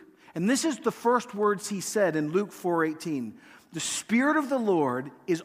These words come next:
on me," Jesus said, "because he has anointed me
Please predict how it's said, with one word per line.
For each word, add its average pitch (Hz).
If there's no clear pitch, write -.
on 196
me," 143
Jesus 123
said, 120
"because 165
he 262
has 214
anointed 180
me 131